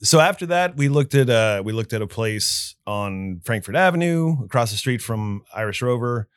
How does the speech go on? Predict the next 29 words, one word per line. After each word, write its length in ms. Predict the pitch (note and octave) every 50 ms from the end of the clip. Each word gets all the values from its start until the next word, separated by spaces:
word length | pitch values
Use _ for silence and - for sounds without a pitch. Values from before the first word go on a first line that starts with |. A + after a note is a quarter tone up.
| _ _ _ _ _ _ _ _ -
um, 320 | G#2 G#2 G#2 G2+ G2 G2
that 100 | G2 A2
we 60 | A2
got 180 | A#2 B2 A#2+ A2
kinda 220 | - B2+ A#2+ A#2+
close 320 | A2+ - B2+ B2+ A#2+ A2+ -
on, 560 | B2 A#2+ A#2+ A#2 A#2 A#2 A#2 A2+ G#2 F2 E2+ - _ _
but 320 | - G#2+ G2+ G2 F#2+ - -
there 160 | G#2 G#2 G#2
was 180 | G2+ G2 F#2
some 400 | - - G#2 G2 G2+ G2 F#2+ E2+ - - _ _ _ _ _ _ _ _ _ A#2+
logistical 500 | A#2 G2 D3+ D#3+ D3+ - B2 C#3 C3+ C3+
issues 440 | B2 - B2 B2+ B2 A#2+ A2+ F#2+ F2
that 220 | G2+ A#2 A2 G#2 - - -
we 100 | A2+ A2
just 220 | G#2 G#2 G#2+ - -
couldn't 240 | - A#2+ A2+ G#2+ G2
quite 260 | - A#2 A2+ A2+ A2
overcome. 640 | A2 G2+ G#2 F#2+ - A2+ A2+ A2 A2 A2 A2 G2 - _ _ _ _ _ _ _ _ _ _
Um, 480 | B2 A2 G#2 G#2 G#2+ G2 F#2 - - - - - - - _ _ _ _ _ _ _ -
we 120 | B2+ B2+
looked 220 | C3 C#3+ C#3 - C3+
at 60 | B2+
a 40 | A#2+
place 340 | - - B2+ B2 B2 A#2+ -
over 280 | A#2 B2 B2 A#2+ B2+ B2+
in 100 | B2+ A#2+
Germantown 760 | A#2 B2+ C#3+ D#3 D3 B2+ - A#2 A#2 A#2 B2 B2+ C3 B2+ A#2+
that, 220 | A2 G#2+ G#2 A2